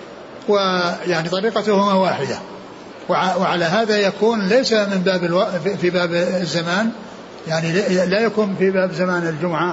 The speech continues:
أو أنها بين وقت الجمعة وأنها بعد الزوال، وإنما المقصود به أن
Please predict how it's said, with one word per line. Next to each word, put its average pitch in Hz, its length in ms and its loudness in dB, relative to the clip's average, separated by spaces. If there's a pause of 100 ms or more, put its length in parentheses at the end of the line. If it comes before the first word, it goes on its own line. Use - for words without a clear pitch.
أو 156 140 0
أنها 170 300 -2 (340)
بين 185 460 0
وقت 175 160 -4
الجمعة 165 340 0
وأنها 170 160 -2
بعد 160 140 2
الزوال، 160 440 2 (520)
وإنما 190 580 2 (140)
المقصود 175 540 0
به 190 320 2 (520)
أن 175 440 2